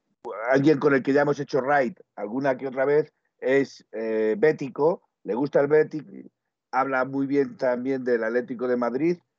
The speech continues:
y, por supuesto, siendo bético, nosotros también hablamos bien del Betis, no le hablamos mal del Betis, y ya nos hemos jugado una Sevilla, él, una, una cervecilla, él dice que el Betis va a ganar tres uno, y yo le he dicho que si el Atlético Ma-, que si el Betis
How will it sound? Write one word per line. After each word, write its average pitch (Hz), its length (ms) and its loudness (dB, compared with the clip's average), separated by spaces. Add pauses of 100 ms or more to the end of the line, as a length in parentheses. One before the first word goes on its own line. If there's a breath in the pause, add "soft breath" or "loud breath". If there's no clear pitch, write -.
(140)
y, 87 600 -4
por 92 160 0
supuesto, 120 360 -2
siendo 107 220 0
bético, 107 320 2
nosotros 95 340 -6
también 101 240 -2
hablamos 104 320 0
bien 104 140 -6
del 98 140 -6
Betis, 110 300 -4 (340 soft breath)
no 104 160 2
le 104 100 6
hablamos 104 460 2
mal 101 260 0
del 95 120 2
Betis, 113 320 0 (400 soft breath)
y 113 160 2
ya 139 180 6
nos 143 220 0
hemos 147 220 2
jugado 139 260 0
una 135 140 -2
Sevilla, 123 420 -2
él, 117 160 -8 (280)
una, 131 400 2
una 123 180 0
cervecilla, 139 640 0 (200)
él 123 140 0
dice 127 300 -2
que 120 100 -2
el 120 60 -2
Betis 120 460 -4
va 120 80 0
a 113 40 -2
ganar 120 280 0
tres 127 260 -6
uno, 156 320 0 (200)
y 107 120 -4
yo 135 80 4
le 143 60 6
he 143 40 4
dicho 127 160 -2
que 110 100 -6
si 117 80 -6
el 113 60 0
Atlético 139 380 -2
Ma-, 143 100 0
que 123 220 -6
si 123 200 -2
el 120 180 2
Betis 123 400 -2